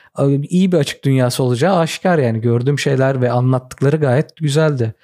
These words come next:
İşte binlerce gezegen olacak, bu gezegenlerin üzerinde şehirler olacak.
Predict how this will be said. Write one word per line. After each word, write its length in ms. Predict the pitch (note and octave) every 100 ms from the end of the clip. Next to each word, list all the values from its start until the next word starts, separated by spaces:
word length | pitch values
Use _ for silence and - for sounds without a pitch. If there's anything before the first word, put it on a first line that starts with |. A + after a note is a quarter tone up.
| - - -
İşte 220 | - A2
binlerce 460 | B2+ C3 C3 B2+ B2+
gezegen 420 | B2 A#2+ B2+ B2+
olacak, 420 | A#2+ A2 A#2 -
bu 80 | A#2
gezegenlerin 580 | B2 A#2+ A#2+ A#2+ B2 A#2+
üzerinde 340 | A#2 A#2 A#2+
şehirler 460 | - B2 B2+ B2 B2
olacak. 520 | A#2 A2+ A#2+ A#2+